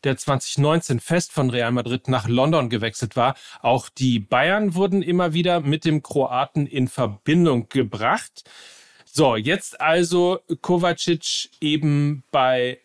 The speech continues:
City. Spricht das eventuell dafür, dass Ilkay Gündogan die Citizens verlassen wird? Es gab ja Gerüchte, äh, auch gestern, dass man sich sehr, sehr einig sei schon mit dem F C Barcelona. Aber das könnte nochmal ein zusätzlicher Indikator sein, denn beide spielen ja durchaus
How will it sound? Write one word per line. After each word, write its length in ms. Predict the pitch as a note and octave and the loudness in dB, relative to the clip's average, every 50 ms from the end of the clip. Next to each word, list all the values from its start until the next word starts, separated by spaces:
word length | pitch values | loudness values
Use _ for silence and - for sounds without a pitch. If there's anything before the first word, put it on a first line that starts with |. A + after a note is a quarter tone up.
| _ | _
City. 680 | - - - - - D#3+ D#3 - - A#3+ C#4 E4+ F4+ - _ _ _ _ _ _ _ _ _ _ _ | -14 -12 -8 -4 -4 -4 -4 -2 0 2 2 2 0 -4 _ _ _ _ _ _ _ _ _ _ _
Spricht 340 | - - - - D#3+ - - | -20 -16 -2 -2 -2 0 0
das 340 | E3 G3 - - - - - _ _ _ _ _ _ _ _ _ _ _ | -2 -2 -2 -4 -12 -14 -16 _ _ _ _ _ _ _ _ _ _ _
eventuell 520 | D3+ C#3+ B2+ C3 D#3+ A#3+ B3+ C4+ F#3 E3+ | -2 -2 0 2 0 2 2 0 0 0
dafür, 280 | D3 C#3+ D3 - - F3 | 0 -2 -2 0 0 -2
dass 180 | D#3 C#3 - | -2 -2 -2
Ilkay 300 | - E3+ D#3+ - D3+ C3 | 0 -2 0 0 0 -2
Gündogan 480 | A#2+ C3 D3 F3+ F#3+ E3+ E3 D#3 D3+ D3+ | 0 0 0 0 0 0 0 0 0 0
die 80 | D3 C3+ | -2 -4
Citizens 680 | - - F3+ E3 - D#3 C#3 - D3+ C#3+ C#3 - - | -2 -4 -4 -4 -4 -8 -4 -2 -2 -2 -2 -4 -8
verlassen 520 | - - D3 C3 B2 C#3+ - - G3+ F#3 F3 | -8 -2 -2 0 0 -2 -2 -2 -2 0 0
wird? 160 | F#3+ F#3+ - | -2 -4 -6
Es 80 | - | -4
gab 180 | - D3+ D3+ - | -2 -2 0 0
ja 140 | E3 D3+ C3+ | 0 -2 -2
Gerüchte, 500 | B2+ C3 A#2 F3 - - - G#3 F#3+ F#3 - - - - - - _ - | -2 0 0 0 -2 0 0 0 0 0 -2 -12 -20 -20 -20 -20 _ -4
äh, 220 | - C#3+ D3+ D3+ - | -2 0 0 0 0
auch 220 | - C3+ C#3 - | -2 -2 -4 -2
gestern, 560 | _ D3 D#3 F3 - - G3+ F#3 F#3 F3+ F3+ D#3 | _ -2 -2 -2 0 -2 0 0 2 0 0 0
dass 220 | - D3+ - - | -2 -6 -4 -4
man 160 | E3 D3+ D3 | -4 -4 -4
sich 160 | C#3 B2 - | -4 -8 -8
sehr, 200 | - C3 D3+ F3 | -4 0 0 0
sehr 200 | E3+ D#3+ D#3 B2 | 2 0 -2 -2
einig 260 | C3 D3+ D#3 F3 D#3+ - | -2 -2 -2 -2 -2 0
sei 180 | - D3+ D3+ | -2 -2 -2
schon 280 | D3+ - - D#3 D3+ C#3+ - - - - _ | -2 -2 -2 -2 -2 -2 -4 -8 -20 -20 _
mit 140 | _ D3 C#3 | _ -2 0
dem 160 | D#3+ C#3+ C#3+ - - | 0 -2 -2 -2 -6
F 160 | C#3 - - | -8 -8 -8
C 200 | - - E3 D3+ | -6 -2 -2 -2
Barcelona. 960 | C3 C3+ C#3 C3 B2+ - - C#3 C3+ C3 C3 C#3 D3+ E3+ F3+ F3+ F#3+ F#3+ - _ _ | 0 0 0 0 0 -2 -4 -2 0 2 2 2 0 0 0 -2 -2 -4 -6 _ _
Aber 420 | - C#3+ C#3 C#3 D#3 E3 F3 F3 - _ | -4 -2 -2 0 0 0 0 -2 -4 _
das 420 | - D#3 C3 D#3 D3 - - - - - | -16 -8 -6 -6 -4 -4 -8 -12 -14 -4
könnte 260 | - D3+ D3+ D#3+ F3 | -2 -2 0 2 0
nochmal 300 | F3+ F3+ D#3 F3+ F3+ E3+ | 0 2 2 2 2 0
ein 80 | D#3+ | 0
zusätzlicher 1000 | - - - - A3+ A3 F#3+ F#3 D#3+ - - - D3+ C3+ - D#3+ D3 C#3+ D3 - | -2 -4 -2 0 0 2 2 0 -2 -2 -4 -4 -4 -2 0 0 0 0 0 0
Indikator 580 | - D3+ D3 D3 C#3 - D#3+ D3+ D3+ - E3 C#3+ | 0 0 0 0 0 0 0 0 2 2 0 0
sein, 220 | C#3 C#3+ D#3 D#3+ | 0 0 0 2
denn 160 | E3 E3 D3+ | 0 0 0
beide 300 | A#2+ B2+ A#2+ C3 C#3 E3 | 0 0 -2 0 -2 -2
spielen 340 | - - - D#3 D#3 D#3+ D#3+ | -4 -4 -2 0 0 0 2
ja 140 | D#3+ D#3 D3+ | 0 -2 0
durchaus 460 | C3 C#3 D3+ D3 D#3+ D3 D#3 D#3 - | 0 -2 -2 0 0 -2 -2 -2 -4